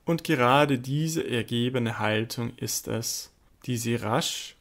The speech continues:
auf die Stufe von Bhava befördert und alsdann ihre Bhakti-Pflanze sich weiterentwickeln lässt, bis sie in Krishna Prema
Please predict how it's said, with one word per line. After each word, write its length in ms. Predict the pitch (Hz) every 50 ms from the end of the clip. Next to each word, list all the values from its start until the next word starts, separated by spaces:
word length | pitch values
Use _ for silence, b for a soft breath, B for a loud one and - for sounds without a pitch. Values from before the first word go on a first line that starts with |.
| _ _
auf 240 | - 120 117 - -
die 100 | - 120
Stufe 880 | - - - - - 123 123 120 117 120 - - 117 113 110 110 131 - - _ _ _ _ _ _
von 320 | _ - 123 117 110 107 104
Bhava 720 | 107 104 104 101 101 104 107 110 110 107 107 107 117 - - _ _ -
befördert 840 | - - - - 113 110 113 113 110 - 107 107 - - - - - _ _ _ _ _ B B B B B B B B
und 260 | - 165 156 - - 147
alsdann 880 | 151 156 160 165 160 160 - - 113 110 110 110 110 110 117 120 135 - _ _ _ _
ihre 240 | - 135 120 123 120
Bhakti-Pflanze 1300 | 117 - 110 - - 104 107 - - - 117 - - - 117 107 104 104 107 107 - - 113 107 107 113 120 - - _ _ _ _ _
sich 360 | - - - - - - -
weiterentwickeln 1000 | 117 107 104 104 104 101 - - - 110 113 - - 120 120 - 117 113 110 104
lässt, 500 | 104 104 - - - - - - - _ _ _ b b b b b b b _ _
bis 260 | - - 170 - -
sie 140 | - 147 -
in 400 | - 127 123 117 107 110 113 117 - _ _ _ _ _
Krishna 540 | - - - 120 117 - - - - 120 110
Prema 760 | - - 117 117 113 110 110 110 110 107 104 104 104 120